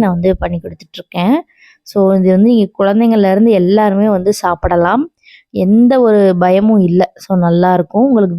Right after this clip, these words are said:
வேணும் அப்படின்னா, ஸ்க்ரீன்ல இருக்க நம்பருக்கு வந்து கான்டாக்ட் பண்ணிக்கோங்க. ஆ, so அவ்வளோதான். என்னோட நாள் இப்படி தான் போச்சு. இன்னும் ஒரு சூப்பரான vlog-ல நான் உங்களை வந்து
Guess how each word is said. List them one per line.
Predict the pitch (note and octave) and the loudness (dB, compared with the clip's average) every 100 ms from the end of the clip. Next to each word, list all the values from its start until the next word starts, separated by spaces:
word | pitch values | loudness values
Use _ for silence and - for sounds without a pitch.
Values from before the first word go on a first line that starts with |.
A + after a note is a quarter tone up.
| G3 | 0
வேணும் | G#3+ A3 G#3+ | 0 0 -2
அப்படின்னா, | F3+ F3+ G#3+ C#4 A3+ - | -2 -2 0 0 -2 -4
ஸ்க்ரீன்ல | - A3 G#3 | -2 0 0
இருக்க | F#3 F#3+ F3+ | -2 -2 -2
நம்பருக்கு | E3+ E3+ - | -2 -4 -4
வந்து | F3+ A3 A3+ | -2 -2 -2
கான்டாக்ட் | F3 E3+ E3+ - | -4 -4 -8 -8
பண்ணிக்கோங்க. | E3 - E3 E3+ C4+ F4 _ _ - - _ - | -10 -8 -4 -2 -2 -4 _ _ -20 -20 _ -6
ஆ, | A3+ A3+ A3 A3 G#3+ | -2 0 0 -2 -2
so | B3 | 0
அவ்வளோதான். | A3 A3+ A#3 A#3+ | 0 0 0 0
என்னோட | A3+ A3 G#3+ A3 | 0 0 0 0
நாள் | A#3 A3+ | 0 -2
இப்படி | G3+ G3+ | -2 -2
தான் | A3+ G#3 | -2 0
போச்சு. | G#3 G3 A3+ A3+ | -2 -2 -4 -2
இன்னும் | A3+ B3 B3+ | 0 2 2
ஒரு | A3 G#3+ | 0 -4
சூப்பரான | A#3 G#3+ A3 G#3+ G#3 | -8 -4 -2 0 0
vlog-ல | G3 F#3 F3 F#3+ A#3+ E4 - - _ | 0 0 -2 -2 0 -2 -6 -20 _
நான் | G#3 G3 | -4 0
உங்களை | F#3 F#3 | 0 0
வந்து | G3 | 0